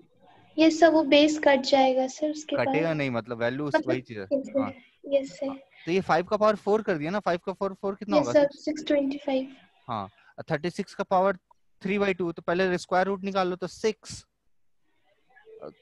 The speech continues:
Speaker 2: तो सिक्स का क्यूब कितना हो जाएगा? टू हंड्रेड सिक्सटीन। और
Speaker 1: यस
Speaker 2: ये
Speaker 1: sir।
Speaker 2: स-, ये टू हो जाएगा तो सेवन का पावर टू, तो फ़ोर्टी नाइन। ठीक है,
Speaker 1: Yes sir, समझ गया sir।
Speaker 2: ठीक है, चलो Next question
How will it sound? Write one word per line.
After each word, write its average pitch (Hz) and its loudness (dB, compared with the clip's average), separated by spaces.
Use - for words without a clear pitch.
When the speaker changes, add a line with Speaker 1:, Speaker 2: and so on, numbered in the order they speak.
Speaker 2:
तो 127 -6
सिक्स - -10
का 180 -12
क्यूब 185 -8
कितना 190 -2
हो 147 0
जाएगा? 123 -2
टू 151 -8
हंड्रेड 160 -4
सिक्सटीन। 175 -8
और 269 2
Speaker 1:
यस 262 0
Speaker 2:
ये 277 0
Speaker 1:
sir। 285 -4
Speaker 2:
स-, - -20
ये 147 -4
टू 180 -6
हो 175 0
जाएगा 156 0
तो 147 -12
सेवन 143 -4
का 139 -10
पावर 120 -6
टू, 92 -16
तो 92 -14
फ़ोर्टी 87 -14
नाइन। 85 -18
ठीक 160 -8
है, 196 -8
Speaker 1:
Yes 302 4
sir, 277 0
समझ 269 0
गया 262 -6
sir। 262 -12
Speaker 2:
ठीक 101 -16
है, 104 -20
चलो 104 -12
Next 131 -10
question 101 -10